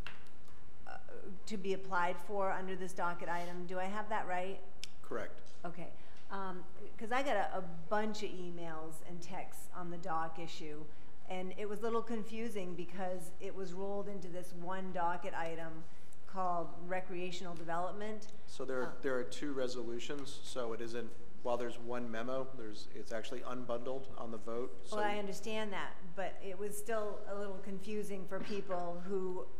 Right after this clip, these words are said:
Speaker 1: discovered it by accident. Um, so I just had a couple of, a few number of questions that I had and that came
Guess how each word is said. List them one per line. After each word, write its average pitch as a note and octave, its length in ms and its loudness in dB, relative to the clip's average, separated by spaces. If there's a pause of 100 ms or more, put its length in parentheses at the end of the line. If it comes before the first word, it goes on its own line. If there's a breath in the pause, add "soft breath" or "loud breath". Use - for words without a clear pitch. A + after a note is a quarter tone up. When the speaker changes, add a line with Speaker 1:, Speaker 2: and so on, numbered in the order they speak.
(120)
Speaker 1:
discovered G3+ 540 0
it F#3 120 0
by F3 120 0
accident. E3 840 0 (160)
Um, E3+ 480 0 (120)
so F3 440 0 (220 loud breath)
I G#3+ 80 0
just A#3 160 0
had C#4 140 0
a A#3 60 0
couple A#3 280 0
of, G#3 60 0 (240)
a A3+ 100 0
few C#4 220 0
number B3+ 220 0
of A3+ 100 0
questions G#3+ 400 0
that F#3 100 0
I G3 140 2
had G#3 340 0
and G3 140 0
that F3+ 160 0
came G3 240 0